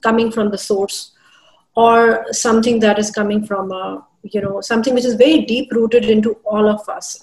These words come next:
And we are able to listen to it, but because we are not attuned to listen to it, we ignore it.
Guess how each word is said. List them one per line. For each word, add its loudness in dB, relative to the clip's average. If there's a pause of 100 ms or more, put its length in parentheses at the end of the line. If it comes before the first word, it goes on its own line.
(140)
And -14 (460)
we 4
are 4
able 2
to -4
listen 4
to 2
it, 2
but -4 (140)
because -2
we 2
are -4
not -6 (160)
attuned 6 (680)
to 2
listen -2
to -2
it, -4
we -6
ignore -2
it. -6